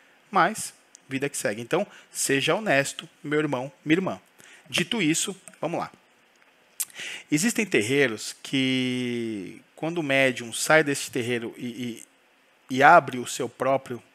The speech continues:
terreiro, e, e, e tem algumas modificações em fundamentos, assim como esses que eu passei aqui agora, o dos três pulinhos, das duas palmas, que, que respeitam o fundamento anterior,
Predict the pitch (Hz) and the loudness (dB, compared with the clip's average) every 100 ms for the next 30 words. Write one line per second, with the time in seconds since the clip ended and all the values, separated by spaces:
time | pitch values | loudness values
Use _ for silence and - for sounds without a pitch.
0 | _ - 110 110 143 120 - - - - | _ -8 -6 -2 0 0 -6 -20 -20 -20
1 | - - - 131 123 135 151 135 170 165 | -20 -20 -8 -6 -2 -2 -2 0 4 4
2 | 147 180 156 151 147 - 151 139 - 185 | 2 0 0 -2 -4 -6 -2 -2 0 -4
3 | 185 226 269 247 190 185 208 - 285 262 | -4 -8 -2 -2 0 -2 -4 -6 -6 -6
4 | 247 - - 214 196 170 - 160 - 117 | -6 -4 -4 -2 0 0 -2 -4 -4 -2
5 | 143 147 107 120 - 147 - 135 127 139 | 0 0 -2 -10 -4 -4 -4 -8 -8 -6
6 | 127 117 123 110 - 151 139 127 - - | -6 -4 -6 -8 -2 -2 -2 -12 -18 -20
7 | - - _ - 127 120 - 123 117 165 | -20 -20 _ -6 -4 -4 -4 -4 -2 -4
8 | - - 220 202 135 - 135 123 127 127 | -2 2 2 0 -10 -8 -6 -6 -6 -10
9 | 117 117 123 156 | -10 -8 -6 -6